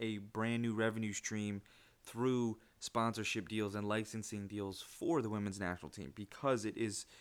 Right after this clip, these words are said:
because they make so much money for the U S Soccer Federation. She kind of decided,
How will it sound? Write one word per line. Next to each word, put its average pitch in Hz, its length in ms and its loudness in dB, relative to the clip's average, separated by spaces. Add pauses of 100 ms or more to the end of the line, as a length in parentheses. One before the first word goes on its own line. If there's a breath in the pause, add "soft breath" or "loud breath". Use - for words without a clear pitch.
(200 loud breath)
because 120 300 -2
they 113 140 4
make 110 200 0
so 107 240 0
much 101 240 -2
money 101 280 0
for 107 340 0
the 98 120 0
U 104 140 4
S 95 120 4
Soccer 92 260 4
Federation. 98 760 0 (280 loud breath)
She - 160 -2
kind 110 260 2
of 98 280 -2
decided, 113 640 2